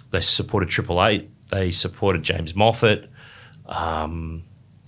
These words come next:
I think Winterbottom had some form of deal with them. I can't remember. But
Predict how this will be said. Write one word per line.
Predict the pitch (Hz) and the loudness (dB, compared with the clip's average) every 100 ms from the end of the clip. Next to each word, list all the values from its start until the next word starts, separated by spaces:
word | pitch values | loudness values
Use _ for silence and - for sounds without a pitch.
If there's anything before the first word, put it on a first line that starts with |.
| - | -10
I | |
think | - - | -12 -8
Winterbottom | 90 117 139 147 147 | -2 0 0 0 0
had | 139 | -2
some | - 151 | -2 -2
form | 143 143 | -2 -4
of | 135 | -4
deal | - 147 | -4 -2
with | 143 | -2
them. | 139 | -2
I | 131 | -2
can't | 127 113 | 0 4
remember. | 127 95 | 4 4
But | 101 107 | 2 0